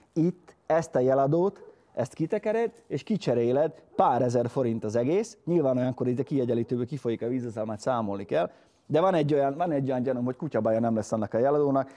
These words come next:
ez volt a baja. Ezt, ha most én szépen itt leülök, egy kicsit elmolyolok, visszaforrazgatom, és tökéletes lesz. Magyarán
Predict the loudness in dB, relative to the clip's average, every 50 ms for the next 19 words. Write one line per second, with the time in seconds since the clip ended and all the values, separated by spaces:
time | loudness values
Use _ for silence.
0 | -20 -20 -20 -6 -2 -2 -2 0 0 -2 -2 0 0 0 0 2 0 0 -2 -4
1 | -8 _ _ -20 -20 -20 _ _ -2 -2 0 0 0 0 0 -2 -2 -2 -4 0
2 | 0 0 0 0 0 -2 -2 0 0 2 2 2 0 0 -2 -6 -8 -10 -10 -12
3 | -8 -6 -4 -4 -4 -2 -4 -4 -4 -4 -6 -6 -8 -8 -8 -8 -8 -4 -2 -2
4 | -2 -2 -2 -4 -4 -4 -6 -8 -8 -14 _ _ _ _ -6 -4 -2 -4 -4 -4
5 | -6 -6 -6 -6 -8 -10 -10 -10 -10 -10 -10 -14 -20 -20 -20 -20 _ _ -2 0
6 | 0 2 2 2 2 0 -2